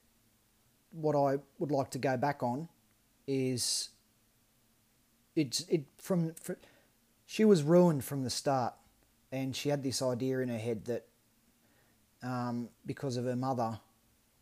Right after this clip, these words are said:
which learned behaviour, I guess, um, "You leave me or you cheat on me, I'm gonna fucking kill you, um,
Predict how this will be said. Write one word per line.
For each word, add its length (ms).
which 340
learned 300
behaviour, 460
I 40
guess, 360
um, 400
"You 100
leave 240
me 340
or 100
you 100
cheat 260
on 140
me, 280
I'm 80
gonna 120
fucking 300
kill 240
you, 420
um, 520